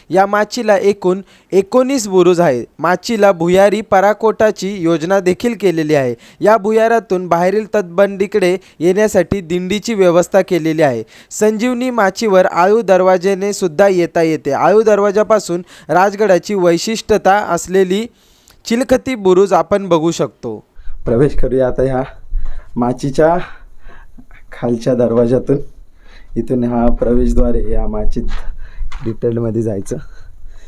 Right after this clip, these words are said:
Speaker 2: तर, अ, खूप छान वाटते की यार, संजीवनी माची finally बघून झालेली आहे आपली. आणि इथे थोडंसं दगडं आहेत, जरा खतरनाकच आहेत म्हणजे चालायला. पण एक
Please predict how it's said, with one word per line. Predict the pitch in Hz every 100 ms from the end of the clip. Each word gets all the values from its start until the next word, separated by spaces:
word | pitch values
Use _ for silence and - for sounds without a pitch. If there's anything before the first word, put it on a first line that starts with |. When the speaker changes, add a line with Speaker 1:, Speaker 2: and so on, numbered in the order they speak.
| - - -
Speaker 2:
तर, | 113 117 120
अ, | 113
खूप | - - -
छान | - 139
वाटते | 147 - 135
की | 123
यार, | 120 120 - - - - - -
संजीवनी | 120 117 131 131
माची | 127 120 - 135 135 - - - - - - - - - -
finally | 117 120 120
बघून | 117 110 127 123
झालेली | 117 107 113 113
आहे | 101
आपली. | 98 127 - - - - - - - - -
आणि | 117 120
इथे | 120 - 143
थोडंसं | 135 135 143 139 - - - - - - - - - - -
दगडं | 113 120 123 135 139 - - -
आहेत, | 156 139 135 117
जरा | 107 135 - - - - - - - -
खतरनाकच | - - 143 143 143 147 -
आहेत | 113
म्हणजे | 120 104 123 - - - - -
चालायला. | 123 110 113 131
पण | - 165 151
एक | 170